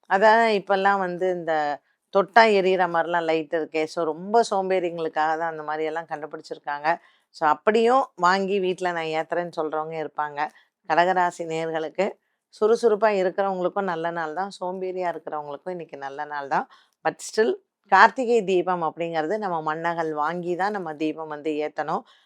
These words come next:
அதுல இன்னைக்கு ஒரு நாள் சோம்பேறித்தனம் இல்லாம புது அகல் வாங்கி ஏத்துங்க.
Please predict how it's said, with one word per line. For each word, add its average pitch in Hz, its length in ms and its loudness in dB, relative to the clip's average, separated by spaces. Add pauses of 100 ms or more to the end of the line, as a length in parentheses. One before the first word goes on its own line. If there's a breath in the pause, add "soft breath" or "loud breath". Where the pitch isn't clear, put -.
அதுல 160 260 -2
இன்னைக்கு 208 340 -2
ஒரு 160 140 0
நாள் 165 280 -2
சோம்பேறித்தனம் 165 680 -2
இல்லாம 165 500 -2 (400)
புது 214 300 4
அகல் 180 300 2
வாங்கி 165 420 0
ஏத்துங்க. 160 340 -4